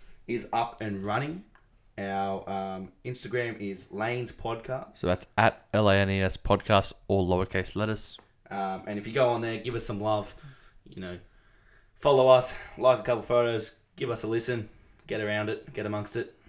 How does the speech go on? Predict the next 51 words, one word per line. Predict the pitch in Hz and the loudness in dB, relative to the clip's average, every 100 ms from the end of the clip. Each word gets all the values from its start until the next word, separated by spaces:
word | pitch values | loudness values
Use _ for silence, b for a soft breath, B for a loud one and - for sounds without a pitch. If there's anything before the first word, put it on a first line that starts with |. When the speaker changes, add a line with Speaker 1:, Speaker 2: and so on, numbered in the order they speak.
| - | -8
Speaker 2:
Yeah, | 95 92 | -2 2
no, | 92 | 4
we'll | 95 | 4
get, | 110 - | 4 2
we'll | 120 | 4
get, | 117 - | 4 2
we've | 90 107 | -2 0
got | 127 | 0
some, | - 117 117 | 0 0 4
uh, | 110 101 95 | 6 6 4
really, | 101 120 120 107 - _ B B B B B | 4 4 4 2 -4 _ B B B B B
really | - 143 135 | 4 4 6
big | 131 117 | 2 0
guests | - 131 139 - | 4 6 6 2
coming | - 143 131 | 0 4 6
on | 127 127 | 6 4
the | 123 | 2
sh-, | - - - | 0 -2 -4
show | - - 135 139 | -2 8 10 10
soon. | - 127 135 | 6 4 6
I | 127 | 6
mean, | 117 117 104 | 6 4 2
really | - 117 120 | 2 6 8
interesting | 120 113 - 117 | 6 2 -6 -4
people, | 107 120 117 107 | 2 2 4 4
I | 113 | 4
believe. | 104 107 117 123 - - b b b b b - | 4 2 2 2 0 -10 b b b b b -4
I | |
believe | 107 101 98 | 2 2 2
we're | 98 | 0
gonna | 98 | 0
have | 104 | -2
a | 95 | -2
couple | - 101 98 | -2 0 0
of | 90 | -2
really | 98 98 | -2 0
good | 92 - | -2 -2
guests | 92 90 | -2 -2
that | 76 | -4
you | 95 | -4
guys | 98 95 92 | 0 0 0
will | 92 | 0
like, | 92 - | 0 0
not | 101 | -2
just | - 98 - | -4 -8 -10
as | |
basketball | 92 85 92 - 95 | 0 2 2 0 -6
fans, | - 95 92 - | -2 -2 -2 -2
but | 92 | -4
also | - 92 - 95 90 | -2 -4 -2 -2 -2
as | - 87 92 - | 0 0 0 -4